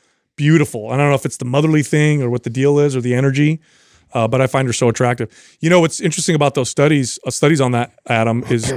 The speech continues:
<clears throat> girls that don't have a secure male role model, so that don't have, like, a secure dad that's there or don't have a secure relationship with a male, <clears throat> they are typically far more promiscuous as they get older. And the theory is, is that they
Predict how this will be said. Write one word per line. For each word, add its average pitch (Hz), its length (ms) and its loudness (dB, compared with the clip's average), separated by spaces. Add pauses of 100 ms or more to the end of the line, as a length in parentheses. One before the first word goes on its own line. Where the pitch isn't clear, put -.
<clears throat> 101 120 -10
girls 147 680 2 (680)
that 135 160 0
don't 151 260 2
have 135 360 2
a 131 120 -2
secure 131 1000 0 (140)
male 127 420 2
role 117 200 -2
model, 151 440 -2 (500)
so 131 320 -2
that 131 200 -4
don't 151 180 0
have, 139 140 2
like, 131 120 -2
a 127 40 -4
secure - 320 -8
dad 180 360 2
that's 175 220 -2
there 170 380 2
or 147 80 0
don't 143 120 -2
have 139 120 0
a 127 40 2
secure - 280 -4
relationship 147 600 0
with 165 120 -4
a 170 40 0
male, 165 400 0 (100)
<clears throat> 123 680 -6
they 156 380 4
are 143 240 2
typically 160 420 0
far 147 280 -2
more 143 160 2
promiscuous 135 920 0
as 123 180 0
they 120 320 2
get 127 220 0
older. 127 420 0
And 139 180 -2
the 135 80 0
theory 185 440 2
is, 131 180 0
is 120 120 -4
that 123 280 -4
they 135 540 2